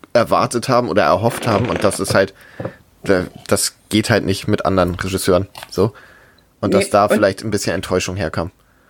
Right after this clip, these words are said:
Speaker 2: Doch, das kann ich mir auch gut vorstellen. Allerdings muss ich auch sagen, dass ich persönlich, auch wenn ich die alten Filme mochte, bin ich halt nicht der größte Del Toro-Fan.
Speaker 1: Ich find ja Pans Labyrinth maßlos überschätzt,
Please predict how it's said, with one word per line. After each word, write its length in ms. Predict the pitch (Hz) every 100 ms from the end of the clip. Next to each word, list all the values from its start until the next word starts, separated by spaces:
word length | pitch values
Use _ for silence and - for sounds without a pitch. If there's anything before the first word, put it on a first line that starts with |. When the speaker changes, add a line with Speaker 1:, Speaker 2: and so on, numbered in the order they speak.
| _ _ _ -
Speaker 2:
Doch, 140 | 262 320
das 160 | 285
kann 160 | 277 247
ich 120 | 247
mir 160 | 226 214
auch 140 | 247
gut 160 | 294 -
vorstellen. 460 | 262 262 254 254
Allerdings 320 | 226 226 233 226
muss 180 | 233
ich 80 | 233
auch 60 | 226
sagen, 200 | 226 220
dass 140 | 220 -
ich 200 | 247 -
persönlich, 640 | 233 226 233 233 240 247 - - -
auch 200 | 202 -
wenn 120 | 226
ich 120 | 233
die 140 | 208
alten 260 | 190 202 208
Filme 200 | 202 185
mochte, 360 | 185 214 247 240 - - -
bin 160 | 214
ich 240 | 220 208 -
halt 160 | 202
nicht 300 | 202 208 -
der 200 | 196 190 - -
größte 400 | - 185 190 185
Del 120 | 170
Toro-Fan. 580 | - 151 143 - - - - - - - - - - - -
Speaker 1:
Ich 140 | -
find 180 | 113 107
ja 120 | 104
Pans 400 | - 107 107 -
Labyrinth 420 | 101 98 98 104
maßlos 460 | 90 90 - - -
überschätzt, 580 | - 85 - 90 -